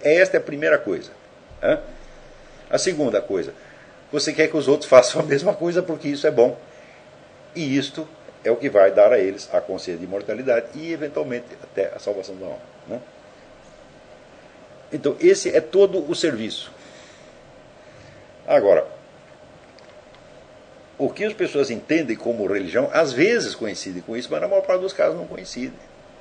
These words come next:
Né, por exemplo, essa semana eu tava tendo uma discussão com um conservador aqui, que ele estava indignado, porque o Rush Limbaugh contratou o Elton, Elton John pra cantar no casamento dele. Então, "Você tá vendo? O Rush Limbaugh é um falso conservador, porque ele está aí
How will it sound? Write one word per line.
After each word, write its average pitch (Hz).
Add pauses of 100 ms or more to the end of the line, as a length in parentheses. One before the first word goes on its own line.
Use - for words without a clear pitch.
(1500)
Né, 101
por 104
exemplo, 110
essa 127
semana 147
eu 165
tava 160
tendo 117
uma 107
discussão 107
com 123
um 110
conservador 92
aqui, 107
que 117
ele 104
estava 95
indignado, 98 (920)
porque 95
o 95
Rush 92
Limbaugh 110 (100)
contratou 101
o 87
Elton, 107 (240)
Elton 107
John 101
pra -
cantar 101
no 98
casamento 92
dele. 80 (800)
Então, 78
"Você 107
tá -
vendo? 202
O 143
Rush 165
Limbaugh 170
é 165
um 151
falso -
conservador, 151
porque 139
ele 78
está -
aí 160